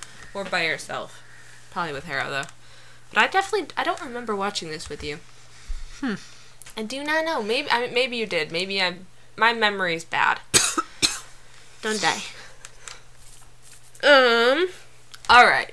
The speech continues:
Speaker 1: So this episode kicks off with, uh, a recap that brings us back to the first episode of the season, um, and specifically John's deal with Azazel. Um, and then we have a brief mention of the Key of Solomon,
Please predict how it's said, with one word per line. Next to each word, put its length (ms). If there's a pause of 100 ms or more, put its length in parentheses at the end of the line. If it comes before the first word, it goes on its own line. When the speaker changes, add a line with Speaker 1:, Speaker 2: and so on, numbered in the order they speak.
(280)
Speaker 1:
So 360
this 200
episode 540
kicks 260
off 380
with, 400 (180)
uh, 600
a 100
recap 560 (680)
that 380 (440)
brings 320
us 140
back 340
to 480 (140)
the 80
first 320
episode 380
of 60
the 60
season, 460 (500)
um, 240
and 80
specifically 580
John's 380
deal 240
with 200
Azazel. 640 (840)
Um, 220
and 100
then 60
we 80
have 140
a 60
brief 340
mention 420 (100)
of 380
the 400
Key 240
of 100
Solomon, 600